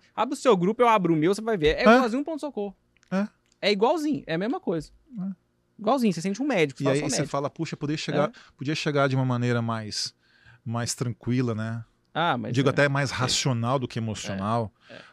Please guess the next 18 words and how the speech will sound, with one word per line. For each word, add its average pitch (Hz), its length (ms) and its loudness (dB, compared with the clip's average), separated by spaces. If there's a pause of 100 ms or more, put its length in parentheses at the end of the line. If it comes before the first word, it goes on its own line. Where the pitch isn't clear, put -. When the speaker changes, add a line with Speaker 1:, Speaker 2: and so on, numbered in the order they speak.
(200)
Speaker 2:
"Poxa, 131 260 2
vou 110 120 -2
estudar." 120 680 2 (240)
Assim 151 260 -2
como 156 160 -6
o 143 60 -8
cara 143 280 -8 (240)
para 131 280 -2
dez 143 260 -2
anos 143 160 2
da 127 80 0
vida 120 180 2
dele 120 140 2
pra 117 100 -2
ser - 120 0
um 117 80 2
bom 113 120 2
médico, 113 540 -4